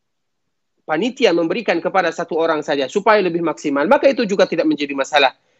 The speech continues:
Namun lebih baik kita mengadil secara memberikan atau membagi secara merata supaya tidak terjadi kecemburuan, karena bagaimanapun kita harus menghindari perkara-perkara yang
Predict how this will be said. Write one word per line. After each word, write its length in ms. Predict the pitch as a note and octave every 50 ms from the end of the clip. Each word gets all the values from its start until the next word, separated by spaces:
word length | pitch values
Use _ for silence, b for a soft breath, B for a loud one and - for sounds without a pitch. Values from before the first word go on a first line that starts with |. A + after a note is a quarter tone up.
| _ _
Namun 320 | - E3+ G#3 A#3+ A#3+ F#3+
lebih 160 | D#3 D3 B2+ C#3
baik 160 | E3 - -
kita 160 | D3+ D#3 D#3+
mengadil 400 | D#3+ D#3 C#3+ C3 B2+ D#3 F#3 F3+
secara 480 | - - - C#3+ C3 B2+ D3+ F3+ G3 E3
memberikan 480 | D#3 D3 C3+ C#3 D#3 E3 E3 F3+ F#3+
atau 240 | F3+ D3+ D#3 E3 D3
membagi 400 | C#3+ C#3 C3+ C#3 D3 E3 G3+ F#3+
secara 400 | - D3 - D3+ C#3 D3 E3+ G3
merata 480 | F3 D3 D3 D3+ D3 C#3+ - D3 C3 -
supaya 320 | - - - E3 F3+ E3+
tidak 240 | D3 D3 C#3 - -
terjadi 400 | C#3 C3+ C3+ C3 B2+ F#3 G3+ E3+
kecemburuan, 560 | C#3+ - C#3+ C3 B2 A#2+ B2+ C#3+ F3+ A3 A3+ b b b b b b
karena 240 | - A3 G3+ F#3 D#3+
bagaimanapun 560 | D3+ C#3 C#3+ C3+ B2+ B2+ B2+ C3 - G3 G3
kita 160 | F3 E3+ D#3+ D#3+ D3
harus 160 | D3+ D3 D#3+
menghindari 480 | - D3 C#3+ C#3 C#3+ B2+ B2+ C3 D#3 F3
perkara-perkara 720 | - C#3 B2+ - C#3+ D#3 D3 - D3+ - - B2+ B2+ D3
yang 320 | D3 D3 D3 D#3+ G3 G#3